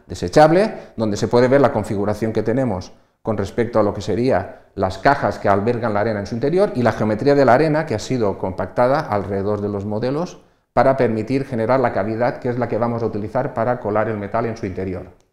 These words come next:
Y por otro lado tenemos aquí un ejemplo de molde permanente metálico donde se puede observar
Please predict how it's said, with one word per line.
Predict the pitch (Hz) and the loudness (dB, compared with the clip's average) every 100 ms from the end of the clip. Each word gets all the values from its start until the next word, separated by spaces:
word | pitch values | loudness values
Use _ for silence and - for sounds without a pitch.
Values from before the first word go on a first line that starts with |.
| _ _ _ _ _ _ _ | _ _ _ _ _ _ _
Y | - | -6
por | 104 | -2
otro | 117 110 | 0 2
lado | 135 156 170 | 4 4 4
tenemos | 131 123 120 | 2 0 0
aquí | 110 | 0
un | 117 | 0
ejemplo | 107 156 151 101 | 0 0 0 0
de | 98 | 0
molde | 113 123 107 | 0 0 0
permanente | 104 98 98 92 | 0 -2 -2 -2
metálico | 110 131 165 170 196 208 - - _ - | 0 4 4 4 0 -2 -4 -18 _ 0
donde | 120 110 | 2 4
se | 104 107 | 2 2
puede | 120 120 | 4 4
observar | 131 127 147 185 196 - - | 2 2 4 2 0 -10 -20